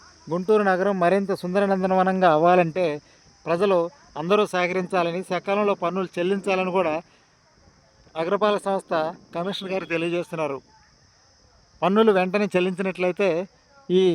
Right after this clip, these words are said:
సంవత్సరం నుంచి కొత్తగా మనకు బడ్జెట్ కూడా వస్తుందని, ఇందుకు సహకరించాలని కూడా కమిషనర్ గారు తెలియజేస్తున్నారు. స్వచ్ఛ గుంటూరు కూడా పాటించమని అందరికీ విజ్ఞప్తి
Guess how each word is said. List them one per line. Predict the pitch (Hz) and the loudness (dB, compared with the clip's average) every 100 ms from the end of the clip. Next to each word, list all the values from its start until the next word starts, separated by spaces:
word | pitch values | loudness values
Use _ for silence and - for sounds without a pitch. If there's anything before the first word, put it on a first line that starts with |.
| 147 - _ _ | -2 -12 _ _
సంవత్సరం | 180 190 208 202 | -4 -2 0 2
నుంచి | 202 185 175 165 202 _ _ _ _ _ _ _ _ _ _ _ _ _ 175 | 0 -2 -4 -6 -10 _ _ _ _ _ _ _ _ _ _ _ _ _ -4
కొత్తగా | 170 220 214 190 | 0 2 2 4
మనకు | 180 160 | 2 4
బడ్జెట్ | 170 165 202 202 | 2 2 -2 0
కూడా | 208 185 170 160 | 2 2 0 -4
వస్తుందని, | 156 - 190 185 185 226 - _ _ 180 | -10 -6 -2 -2 -2 -6 -12 _ _ -2
ఇందుకు | 196 180 | -2 0
సహకరించాలని | 175 180 202 190 196 185 | -2 -2 -4 -2 -2 0
కూడా | 190 190 165 185 - | 0 0 -2 -6 -8
కమిషనర్ | 175 185 160 196 | -6 -6 -4 -4
గారు | 190 - | -4 -4
తెలియజేస్తున్నారు. | 170 175 170 156 156 143 131 - - _ _ _ _ | -4 -2 -2 -4 -6 -6 -6 -14 -20 _ _ _ _
స్వచ్ఛ | - 175 - 208 | -4 -2 0 0
గుంటూరు | 208 208 185 | 0 0 0
కూడా | 190 180 | -2 2
పాటించమని | 170 165 175 170 175 160 160 165 - | 0 0 -6 -6 -6 -6 -10 -16 -12
అందరికీ | 160 185 180 165 | -6 -6 -6 -8
విజ్ఞప్తి | 147 185 180 | -8 -8 -6